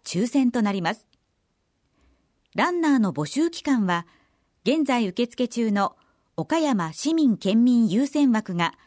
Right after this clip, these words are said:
今月十七日水曜日まで、一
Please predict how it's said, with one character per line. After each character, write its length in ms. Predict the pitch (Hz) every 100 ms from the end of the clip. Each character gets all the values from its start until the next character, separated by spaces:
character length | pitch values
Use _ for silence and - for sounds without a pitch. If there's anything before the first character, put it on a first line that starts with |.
| _ _
今 260 | - 202 277
月 320 | 262 254 240
十 260 | 127 208 294
七 220 | - 294
日 260 | 254 262 247
水 320 | - 233 302
曜 140 | 330
日 140 | 311 190
ま 100 | 160
で、 200 | 143 - _ _ _ _ _ _ _ _ _ _ -
一 140 | 185